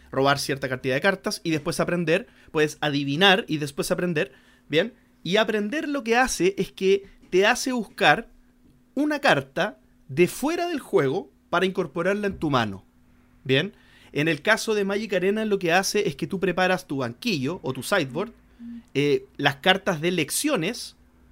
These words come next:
lecciones, ¿cierto? Que tú puedes aprender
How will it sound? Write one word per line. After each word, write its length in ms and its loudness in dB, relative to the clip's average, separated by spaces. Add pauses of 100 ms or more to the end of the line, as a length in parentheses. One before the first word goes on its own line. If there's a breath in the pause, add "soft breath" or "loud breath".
(340)
lecciones, 680 0
¿cierto? 420 -6 (240 soft breath)
Que 140 -2
tú 120 0
puedes 360 2
aprender 640 0